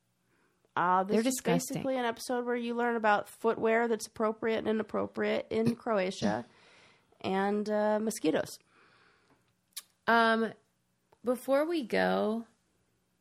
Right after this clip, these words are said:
Speaker 2: I wouldn't mind talking about the serial killer.
Speaker 1: What serial killer?
Speaker 2: The one that they just caught in Long, on Long Island.
Speaker 1: Who?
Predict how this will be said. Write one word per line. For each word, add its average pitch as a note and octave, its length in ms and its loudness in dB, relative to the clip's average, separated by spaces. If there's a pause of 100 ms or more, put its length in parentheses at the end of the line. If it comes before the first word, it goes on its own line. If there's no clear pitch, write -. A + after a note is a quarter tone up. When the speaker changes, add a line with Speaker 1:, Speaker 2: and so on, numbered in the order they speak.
(220)
Speaker 2:
I E4 280 -2
wouldn't B3+ 320 0
mind F#3 400 0
talking F3 360 -4
about D#3+ 200 0
the D3+ 60 -10
serial E3 400 0
killer. D3 460 -4 (640)
Speaker 1:
What C4+ 200 -4
serial D3+ 320 -8
killer? - 280 -14 (540)
Speaker 2:
The G3+ 80 0
one G#3 220 2
that F#3+ 120 -2
they F#3 140 4
just F3+ 240 -2
caught - 360 -2
in F3 180 0
Long, D#3+ 340 -2
on F3 220 2
Long D#3+ 200 0
Island. D#3 460 -2 (960)
Speaker 1:
Who? C#4+ 340 0